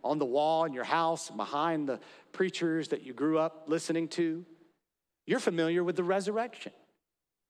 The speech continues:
You get dressed up every year because Jesus rose from the grave. You're familiar with church. And I want to read to you an excerpt from Doctor Billy Haynes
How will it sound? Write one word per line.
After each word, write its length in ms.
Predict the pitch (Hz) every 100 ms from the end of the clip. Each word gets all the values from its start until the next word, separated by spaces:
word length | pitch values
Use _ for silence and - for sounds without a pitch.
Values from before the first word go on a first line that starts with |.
| _ _ _ _
You 120 | 113 135
get 180 | 160 143
dressed 340 | 170 180 -
up 240 | 233 -
every 240 | 147 147 185
year 280 | 190 220 135
because 280 | 131 131
Jesus 420 | 101 139 156 165 165
rose 240 | 165 175
from 140 | 185
the 80 | 185
grave. 320 | 185 202 139 95 - _ _ _ _ _ _ _ _ _ _ _ _ _ _ _ _ _ _ -
You're 220 | 147 220
familiar 560 | - 180 190 240 190 151
with 200 | 135 -
church. 760 | - 226 262 - - - - - _ _ _ _ _ _ _ _ _ _ _ _ _ _ _ _ - - _ _ _ _ _ -
And 80 | 139
I 20 |
want 140 | 185
to 60 | 151
read 240 | 160 165
to 140 | - 127
you 320 | 117 117 113 -
an 100 | 120
excerpt 480 | 135 143 135 120 110
from 160 | - 110
Doctor 240 | 135 135
Billy 260 | 120 135 131
Haynes 560 | 113 113 107 107 -